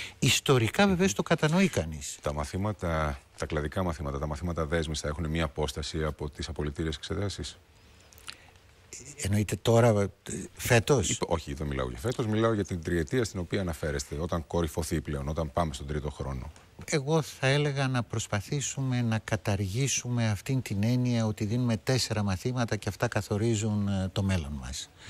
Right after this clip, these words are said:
Speaker 2: Μμμ.
Speaker 1: Εγώ θα έλεγα τα τέσσερα αυτά μαθήματα να είναι ενταγμένα μέσα στο σχολείο ή, και, εν πάση περιπτώσει, να συνδιαμορφώνουν τον βαθμό του απολυτηρίου. Να τον συνδιαμορφώνουν.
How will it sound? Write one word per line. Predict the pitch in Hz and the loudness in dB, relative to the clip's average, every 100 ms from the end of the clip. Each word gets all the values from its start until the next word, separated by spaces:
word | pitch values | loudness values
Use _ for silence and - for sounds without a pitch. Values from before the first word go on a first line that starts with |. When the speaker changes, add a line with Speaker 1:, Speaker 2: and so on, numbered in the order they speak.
| 82 | -4
Speaker 2:
Μμμ. | 78 | -2
Speaker 1:
Εγώ | 107 127 | 0 2
θα | 139 135 | 4 4
έλεγα | 127 113 | 4 2
τα | 104 95 | 0 0
τέσσερα | 139 127 113 | 0 2 0
αυτά | 101 110 | 0 0
μαθήματα | 101 85 147 160 156 123 | -2 -2 -2 -2 0 0
να | 117 | 2
είναι | 123 | 2
ενταγμένα | 120 107 90 98 113 139 139 - - - | 2 0 2 2 2 0 -4 -12 -20 -6
μέσα | - 131 123 - | 2 4 4 0
στο | - | -4
σχολείο | 101 - 92 95 123 123 | -4 -2 0 0 0 -2
ή, | - 123 - | -6 -10 -10
και, | - 107 | -2 0
εν | 92 | 4
πάση | 135 156 | 2 2
περιπτώσει, | - 113 - 117 - 139 - - - | 0 -2 0 0 0 -6 -8 -14 -2
να | 117 110 | 2 2
συνδιαμορφώνουν | - - 190 180 147 120 110 104 87 - 113 127 147 160 - - - - - | 2 2 4 4 4 4 2 2 -2 0 2 2 -2 -6 -10 -20 -20 -20 -2
τον | 156 120 | 0 2
βαθμό | 113 - 143 143 | 2 2 0 2
του | 120 | 0
απολυτηρίου. | 113 104 92 - 87 80 | 0 -2 -2 -4 -4 -2
Να | 156 | -2
τον | 160 | 0
συνδιαμορφώνουν. | 147 - 151 135 120 107 104 92 73 | 0 2 2 2 2 0 0 -2 -4